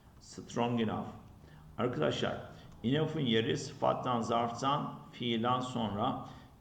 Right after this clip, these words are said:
isimden ise önce. Dün arabayı yeterince dikkatli kullanmadın.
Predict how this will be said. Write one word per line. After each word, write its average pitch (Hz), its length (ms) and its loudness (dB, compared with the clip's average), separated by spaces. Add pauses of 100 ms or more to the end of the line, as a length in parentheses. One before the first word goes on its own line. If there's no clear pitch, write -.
isimden 117 420 0
ise 110 220 0
önce. 104 440 -2
Dün 139 80 2
arabayı 127 320 2
yeterince 123 440 0
dikkatli 123 480 0
kullanmadın. 117 560 2